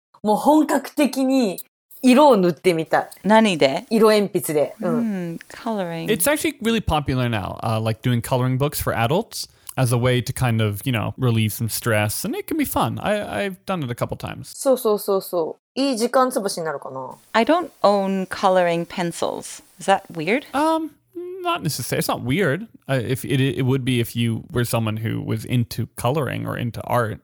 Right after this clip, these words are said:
Speaker 3: but you, you don't really do art, do you?
Speaker 2: I, I'm not, not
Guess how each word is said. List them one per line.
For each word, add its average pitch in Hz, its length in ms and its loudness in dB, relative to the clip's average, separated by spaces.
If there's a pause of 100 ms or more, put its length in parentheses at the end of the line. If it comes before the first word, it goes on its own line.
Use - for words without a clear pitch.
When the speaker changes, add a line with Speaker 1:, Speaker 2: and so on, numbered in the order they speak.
Speaker 3:
but - 220 -12
you, 120 180 -6
you 131 160 2
don't 123 160 0
really 117 180 -2
do 123 320 -2 (140)
art, 113 240 -2
do - 80 -8
you? 110 140 -4
Speaker 2:
I, 202 240 4
I'm 220 160 2
not, 214 260 4 (140)
not 190 320 4